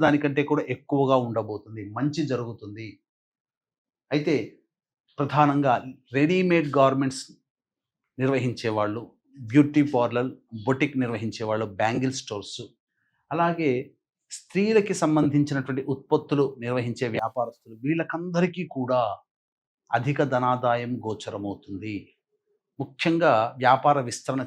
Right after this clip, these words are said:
చేస్తారు. అన్ని రకాలుగా యోగదాయకంగా ఉంటుందని చెప్పవచ్చు. ఇక కళారంగంలో ఉన్నటువంటి వాళ్ళకైతే అద్భుతమైనటువంటి అవకాశాలు లభించే అవకాశాలు ఉన్నాయి. ఏ తర్వాత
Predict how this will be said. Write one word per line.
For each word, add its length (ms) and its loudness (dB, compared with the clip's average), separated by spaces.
చేస్తారు. 560 -6
అన్ని 160 2
రకాలుగా 680 6
యోగదాయకంగా 720 4
ఉంటుందని 360 -4
చెప్పవచ్చు. 560 -12
ఇక 120 -4
కళారంగంలో 760 6
ఉన్నటువంటి 380 6
వాళ్ళకైతే 680 0
అద్భుతమైనటువంటి 920 0
అవకాశాలు 640 -2
లభించే 440 -4
అవకాశాలు 460 -6
ఉన్నాయి. 240 -12
ఏ 140 6
తర్వాత 720 4